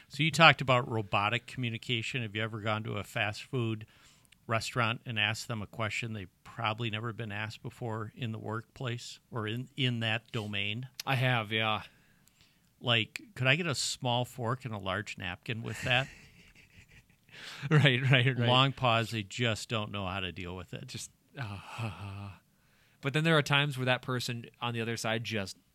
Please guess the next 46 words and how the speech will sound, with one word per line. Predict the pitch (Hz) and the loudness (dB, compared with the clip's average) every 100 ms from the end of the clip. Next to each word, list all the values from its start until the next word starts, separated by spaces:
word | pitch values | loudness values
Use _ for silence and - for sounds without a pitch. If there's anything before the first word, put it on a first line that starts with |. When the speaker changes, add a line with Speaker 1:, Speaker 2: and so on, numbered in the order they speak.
| 131 104 | -14 -8
Speaker 2:
dies | 123 98 92 90 92 | -4 -2 -2 -6 -8
laughing. | 85 90 90 76 69 - _ | -6 -8 -8 -12 -12 -18 _
You | 113 | -2
know, | 113 101 | 0 0
just | 110 107 | -2 -4
it's, | 113 - - - - | -4 -6 -8 -8 -12
it's, | 131 - - - 175 | -10 -8 -10 -12 -6
you | 139 | -2
know. | 107 | 0
Speaker 1:
I, | 98 110 | 2 2
lo-, | 113 - | 0 -2
I | 117 | 0
love | 110 113 113 107 | 2 2 2 2
that | 90 87 | -2 -2
when | 101 | -6
they | 98 | -8
get | 85 92 87 | -6 -6 -6
it. | - _ 120 | -10 _ -2
I | |
Speaker 2:
Yeah. | 120 | 2
Speaker 1:
feel | 120 139 | 4 2
sa-, | - 127 123 127 | 2 4 4 2
I | 110 | -2
feel | 107 - 123 | -2 -4 -4
sad | 110 117 110 - | 0 2 2 0
for | 110 | -8
the | 101 | -8
person | 113 98 - 101 | -6 -6 -8 -10
when | 95 | -8
they | 92 | -8
have | 101 90 | -8 -10
no | 90 95 92 | -8 -8 -8
clue | - 101 92 | -10 -10 -8
that | 104 - | -10 -10
you're | - - 98 _ _ - | -8 -10 -10 _ _ -14
Speaker 2:
You're | 127 | -8
Speaker 1:
just | 110 - | -6 -6
Speaker 2:
like, | 110 | -6
Speaker 1:
messing | 95 - 98 | -4 -6 -8
with | 90 - | -10 -10
them. | - | -10
Speaker 2:
"Oh, | 104 95 | -10 -10
I'm | 98 92 | -8 -6
that | 98 95 | -6 -6
guy | - 95 95 | -8 -6 -8
now. | 92 92 92 | -10 -10 -12